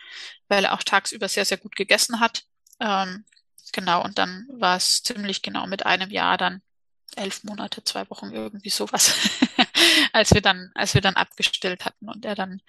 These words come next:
nicht mehr, äh, getrunken hat. Und mein Zyklus hat relativ also ich hatte relativ bald schon wieder Blutungen. Äh, solange ich gestillt habe, waren die noch recht unregelmäßig. Ähm, aber ich hatte immer wieder auch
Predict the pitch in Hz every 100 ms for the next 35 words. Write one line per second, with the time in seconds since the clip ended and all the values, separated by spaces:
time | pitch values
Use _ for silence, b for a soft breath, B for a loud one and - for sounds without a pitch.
0 | B B B - _ - 254 190 - -
1 | 180 180 - 202 202 196 185 - _ _
2 | _ - - - 185 226 214 - 185 190
3 | 196 190 - - 247 285 - 294 285 -
4 | 196 - - 240 233 - 226 - - _
5 | _ _ _ _ _ _ - 202 202 214
6 | 208 202 208 220 214 - - 185 214 -
7 | 240 226 226 214 220 - B B B B
8 | - 214 277 294 302 285 285 294 - -
9 | 214 208 208 196 208 220 254 247 233 262
10 | 254 220 196 214 202 196 185 - - 233
11 | 269 269 269 277 254 262 277 277 - 285
12 | - - B B B B - 220 202 202
13 | 202 214 - - 196 196 196 196 - 214
14 | 226 208 226 220 214 -